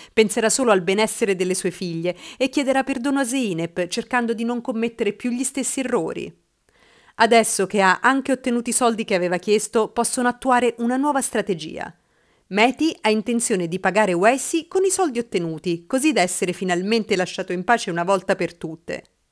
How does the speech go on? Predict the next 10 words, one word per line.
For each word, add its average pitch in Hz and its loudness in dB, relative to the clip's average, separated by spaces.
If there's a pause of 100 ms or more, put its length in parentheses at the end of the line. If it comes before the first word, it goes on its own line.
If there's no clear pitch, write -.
(1000)
Nu 247 2
torna 294 2
a 247 0
casa 175 2
ed 269 2
aggiorna 196 2
Cemile 254 2
su 196 -2
quanto 247 0
accaduto. 240 -4